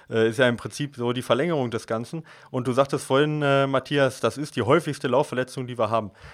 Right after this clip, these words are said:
Äh, ich glaube, deswegen sollten wir das der Laufverletzung auf jeden Fall ausführlich widmen, aber wir haben auch viele Sachen, die mit der Plantarfaszie, äh, zusammenhängen und da gilt wahrscheinlich auch das Gleiche. Äh,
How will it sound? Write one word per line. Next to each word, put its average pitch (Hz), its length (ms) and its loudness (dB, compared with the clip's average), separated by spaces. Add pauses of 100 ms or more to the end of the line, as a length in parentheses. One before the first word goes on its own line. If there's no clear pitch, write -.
(160)
Äh, 113 180 0
ich 107 180 -6
glaube, 156 400 8 (360)
deswegen 143 300 2
sollten 147 220 4
wir 139 80 6
das 120 120 -2
der 135 120 2
Laufverletzung 131 460 0
auf 113 140 0
jeden 143 140 -2
Fall 123 160 2
ausführlich 120 560 0
widmen, 170 380 -4
aber 117 240 4
wir 123 80 2
haben 139 100 0
auch 123 120 2
viele 143 260 -4
Sachen, 131 260 -2
die 127 60 -6
mit 127 160 -6
der 117 80 -2
Plantarfaszie, 123 840 -2 (680)
äh, 113 320 0
zusammenhängen 131 480 4
und 120 100 0
da 117 60 2
gilt 123 260 -2
wahrscheinlich 120 400 -2
auch 110 100 -4
das - 160 -8
Gleiche. 101 320 -2 (460)
Äh, 110 220 -2